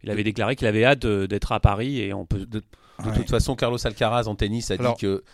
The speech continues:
Speaker 2: c'était plus important que Roland Garros pour lui, les J O. Et on sait que quand le, le, le tennis est revenu aux J O en quatre-vingt-huit, il y avait quasiment aucun des meilleurs joueurs du monde. Enfin, en tout cas, euh, ça n'intéressait personne. Donc voilà, il va falloir du temps.
Speaker 1: Mais
Speaker 2: La
Speaker 1: pareil,
Speaker 2: preuve avec
Speaker 1: Ro-, Ro-,
Speaker 2: McIlroy.
Speaker 1: Rory, au début, pour la
Speaker 2: Voilà.
Speaker 1: Ryder Cup aussi, avait considéré comme une,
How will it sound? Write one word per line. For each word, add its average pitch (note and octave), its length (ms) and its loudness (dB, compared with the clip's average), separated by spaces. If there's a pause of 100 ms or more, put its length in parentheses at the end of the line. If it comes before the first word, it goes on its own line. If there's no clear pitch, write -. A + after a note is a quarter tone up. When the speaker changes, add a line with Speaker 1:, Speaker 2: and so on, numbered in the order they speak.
Speaker 2:
c'était A2 260 -6
plus G#2+ 200 0
important G#2+ 340 -8
que - 60 -16
Roland G2+ 180 -6
Garros G2 220 -4 (100)
pour F#2+ 140 -8
lui, G2 140 -6
les F2+ 120 -6
J E2+ 180 -10
O. B2 140 -4 (380)
Et F2 80 -16
on E2+ 100 -16
sait G#2+ 160 -14
que G2 120 -16
quand F#2 160 -14
le, F2 340 -12
le, E2 260 -12
le D#2+ 180 -14
tennis G#2 340 -6
est - 40 0
revenu F#2 280 -10
aux F2+ 60 -8
J F2 140 -12
O F#2+ 120 -8
en F2 40 -14
quatre-vingt-huit, F#2 580 -12 (560)
il F2 60 -16
y - 20 -12
avait F2 140 -10
quasiment F#2+ 500 -12
aucun G2+ 240 -10
des G2 120 -8
meilleurs F2+ 180 -12
joueurs E2+ 180 -14
du G2+ 80 -10
monde. G#2+ 140 -8
Enfin, F#2 160 -16
en F2 80 -18
tout - 100 -20
cas, A2 120 -12
euh, F2 320 -14
ça - 120 -16
n'intéressait D#2+ 380 -16
personne. F2+ 380 -12
Donc D#2+ 160 -18 (100)
voilà, E2 220 -18
il C2 80 -20
va D2 100 -20
falloir D2+ 260 -20
du D2+ 120 -20
temps. G#2 220 -16 (280)
Speaker 1:
Mais A#2 80 -6
Speaker 2:
La G#2+ 80 4
Speaker 1:
pareil, - 140 8
Speaker 2:
preuve B2+ 140 12
avec A#2+ 140 12
Speaker 1:
Ro-, A#2 60 6
Ro-, A#2+ 100 10
Speaker 2:
McIlroy. A2+ 360 8
Speaker 1:
Rory, D3+ 260 10
au C#3+ 60 8
début, C3+ 260 2
pour A2 140 6
la G#2+ 80 6
Speaker 2:
Voilà. C3 140 6
Speaker 1:
Ryder A2 120 4
Cup A#2+ 180 4
aussi, C3+ 280 2
avait F#2+ 500 -2
considéré A2 400 -4
comme G2+ 160 -6
une, F#2+ 300 -6